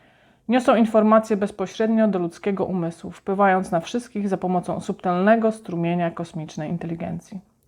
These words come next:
Wierzono, że promienie słońca, światła słonecznego odżywiają, wspierają świat poprzez poszerzenie umysłu oraz wzmocnienie przytomnej świadomości,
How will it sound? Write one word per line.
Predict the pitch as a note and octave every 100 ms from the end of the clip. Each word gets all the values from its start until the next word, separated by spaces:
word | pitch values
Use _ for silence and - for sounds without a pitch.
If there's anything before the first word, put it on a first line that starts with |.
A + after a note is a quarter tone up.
| _ _ _ _ _ _ _ _ -
Wierzono, | B3+ D#4 E4
że | C4+
promienie | C4 B3 B3+ A#3
słońca, | A#3 A#3+ B3 B3 B3 A3+ A3 G#3+ G3+ G3+ G3 F#3+ F#3 F3+ - -
światła | - B3+ A3
słonecznego | G3 F#3+ F3+ - F#3+ F#3+ G#3 G3+ - _ _ _ _ _ _ _ _ -
odżywiają, | G3+ G3+ A3+ B3 A#3 A3+ - _ _ _ _ -
wspierają | - G#3 G#3 G3+
świat | F#3+ - G#3 G#3
poprzez | - G3 - F#3
poszerzenie | - G#3 G3+ A#3 A#3
umysłu | G3+ G3 G#3 G#3 B3 -
oraz | G3 F#3+ F#3
wzmocnienie | F#3 F#3 G3 - A3+ A3+ A3
przytomnej | G3 F#3 F#3 F3+
świadomości, | F3 F3+ E3+ E3 E3 - G3+